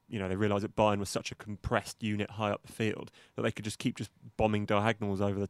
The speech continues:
top and, and keep just two players high. That wasn't what they did the other day. So Klopp has shown actually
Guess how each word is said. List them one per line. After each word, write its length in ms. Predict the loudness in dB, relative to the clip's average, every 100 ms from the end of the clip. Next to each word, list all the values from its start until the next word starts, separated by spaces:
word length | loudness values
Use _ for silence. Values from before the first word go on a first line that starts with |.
| 2
top 160 | 2 2
and, 80 | 0
and 240 | -2 -2
keep 280 | -2 -4 -4 -16 -14
just 180 | -8 -4
two 120 | 0 4
players 280 | 4 2
high. 300 | 4 2 2 -6 -20 -20 -20 -20 _ _ _ _ -16 -14 2
That 160 | 4 6
wasn't 240 | 6 4
what 60 | 2
they 80 | 2
did 160 | 2
the 80 | 0
other 140 | -4
day. 240 | -6 -8 -4
So 280 | 4 6 6 -2 -20 _ _ -2
Klopp 220 | 2 4
has 100 | 2
shown 380 | 4 6 6 4 2
actually 600 | 0 0 -4 -2 -2